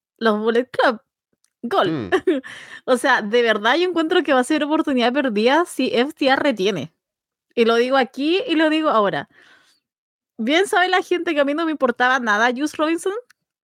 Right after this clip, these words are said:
Speaker 1: pero, Dios mío, ese hombre me ha ganado estos sábados. <laughs>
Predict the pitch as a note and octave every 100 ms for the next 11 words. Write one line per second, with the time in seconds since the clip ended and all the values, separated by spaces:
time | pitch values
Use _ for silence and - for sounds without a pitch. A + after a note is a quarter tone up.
0 | _ _ _ - - A#3 A3+ A3+ G#3 B3
1 | C#4+ C#4+ C#4+ C#4 B3 C#4+ C#4 A#3+ G#3+ G3
2 | G#3 C#4 G#4+ C5+ D#4 E4+ - D#4+ G4+ A4+
3 | B4 - G4 - - - - - -